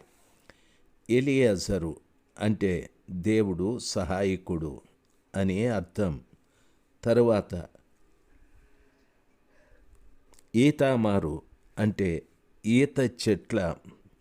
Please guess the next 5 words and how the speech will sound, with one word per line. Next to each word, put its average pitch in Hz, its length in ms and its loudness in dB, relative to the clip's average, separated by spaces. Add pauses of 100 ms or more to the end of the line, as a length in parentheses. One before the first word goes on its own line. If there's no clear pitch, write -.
(880)
తీరము 107 520 2 (300)
అని 113 240 2
అర్థం. 95 480 -4 (1120)
ఆ 101 120 2
తీరములో 107 800 2